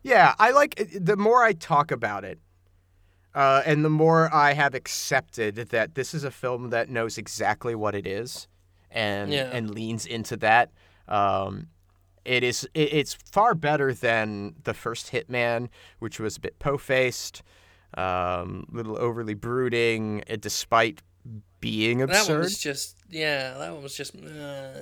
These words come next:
Speaker 2: meh.
Speaker 1: This takes the absurdity and says, "You know what, you're right. This is silly. Let's have some fun with it." And, and does so fine. Now, it doesn't then, as a result, stand out,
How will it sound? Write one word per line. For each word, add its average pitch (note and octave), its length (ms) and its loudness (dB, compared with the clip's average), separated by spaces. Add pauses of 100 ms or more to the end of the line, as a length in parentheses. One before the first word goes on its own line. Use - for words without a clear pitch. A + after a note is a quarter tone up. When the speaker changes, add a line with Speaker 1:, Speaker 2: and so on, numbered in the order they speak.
(420)
Speaker 2:
meh. E3 600 0 (240)
Speaker 1:
This D#3 300 0
takes - 320 0
the D3 160 2
absurdity C3+ 540 0
and B2+ 100 0
says, D3+ 180 2
"You G#3+ 80 -2
know F3+ 140 6
what, D3+ 180 6
you're G#2+ 100 2
right. G2+ 280 0 (220)
This C3 260 -2
is G#2 80 0
silly. F#2+ 320 2
Let's G2 180 -2
have F#2+ 140 0
some G2 160 -8
fun - 160 -8 (100)
with - 120 -12
it." - 120 -12 (100)
And, G2+ 520 -2
and C3+ 180 2
does B2+ 180 4
so A#2+ 160 0
fine. G#2 360 4
Now, B2+ 160 8
it B2+ 100 4
doesn't D#3+ 340 2 (400)
then, D3+ 300 6
as D3+ 220 6
a D3+ 40 2
result, C3+ 380 4
stand A#2+ 480 4
out, F#2+ 260 6